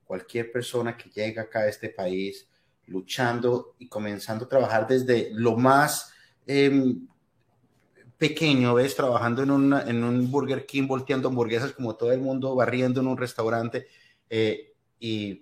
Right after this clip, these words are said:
pues, la meta fue superarnos y hemos ido creciendo y creciendo, creciendo, hemos hecho muchos negocios, muchas cosas. Eh, después de todos estos años, porque es que veinte años es media vida, como les digo, llevamos hoy en día ocho años, eh,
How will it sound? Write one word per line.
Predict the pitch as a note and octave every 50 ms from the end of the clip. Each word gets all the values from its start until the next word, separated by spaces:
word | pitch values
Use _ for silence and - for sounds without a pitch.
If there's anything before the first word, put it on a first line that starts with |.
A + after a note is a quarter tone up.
| _ _
pues, | _ - - - -
la | - G2
meta | G2 G2 G2 F#2+ - A#2
fue | - - A#2
superarnos | - - A#2 - - G#2+ G#2 G2 F#2 F2+ A2+ A2+ -
y | A2+
hemos | G2+ G2 G#2 G2+ - _ _
ido | A2 A2+ A2 G#2+
creciendo | - - G2+ - - G2 G2+ G#2+
y | G#2+
creciendo, | - G#2+ G2 - F#2+ F#2+ G2
creciendo, | - - G#2 - - G2+ F#2+ G2
hemos | G#2 G#2 G2 G#2+
hecho | G2+ - -
muchos | G#2+ G2 G2 - A2
negocios, | G2+ F#2+ F2 F#2 F#2 G2 - G#2 F#2+
muchas | G2 F#2+ - - -
cosas. | - - G#2 G2+ G2 - G#2 - - _ _ _ _ - - - _ _ - - - _ _ _
Eh, | G#2 G#2 G2+ G2+ G2+ G2 G2 G2 G2 G2 F#2+ F#2+ F#2+ D2+ - - _ _
después | - G#2+ - - - - C3+ F3 F#3+ D#3+ B2
de | B2+
todos | A#2 - - - A#2+ G#2+ A#2 A#2 -
estos | A#2+ A2 - B2 A2
años, | A2 G#2+ A2 G#2+
porque | - - -
es | G2+
que | - A#2+
veinte | A2+ A2+ A2 A2 A#2
años | A2 G#2+ A2 G#2+ A2
es | G#2+ G2+
media | A2+ A2 G#2 G#2 G#2 G2+
vida, | G2+ G2 F#2+ G2 F#2+
como | - G#2+ G2
les | F#2 F2+ F#2+ F2
digo, | F#2+ F2 F#2+ F#2 - _ _ _ _ _ _ _ _ _ _ _ _ _
llevamos | - G#2+ A#2 A#2 A#2 A2 A2 B2 B2+ -
hoy | C3+ C3+ C3
en | C3 B2+ B2+
día | C3 C3 B2+ B2+ B2+ A#2+ - - - _ _ _ _ _ _
ocho | A2+ A#2 A#2 - - C3 B2+ B2+
años, | B2 B2 A#2+ A#2+ A#2+ A#2+ B2 A#2+ - - - - _ _ _ _ _ _
eh, | G#2 G2 F#2+ G2 F#2+ F2+ E2+ F#2 - -